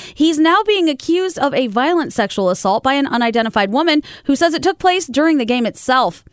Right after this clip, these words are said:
The victim claims that she was separated from a friend at the game by N B A and Heat security staff and forced into a restroom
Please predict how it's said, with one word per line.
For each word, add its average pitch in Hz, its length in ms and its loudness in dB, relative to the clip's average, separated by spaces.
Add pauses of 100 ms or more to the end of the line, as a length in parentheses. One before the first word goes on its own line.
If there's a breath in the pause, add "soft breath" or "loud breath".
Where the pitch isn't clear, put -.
(260 loud breath)
The 262 60 -2
victim 320 260 0
claims 302 300 0
that 277 120 -2
she 285 80 -2
was 240 140 0
separated 277 560 0
from 240 120 -2
a 208 80 -2
friend 262 360 -2
at 269 240 0
the 269 80 -4
game 202 260 -2
by 196 220 0
N 247 180 0
B 226 160 0
A 220 180 2
and 220 240 0
Heat 262 220 -4
security 247 420 -2
staff 190 380 -2
and 214 160 -4
forced 339 400 -4
into 330 240 -2
a 240 80 0
restroom 202 500 -2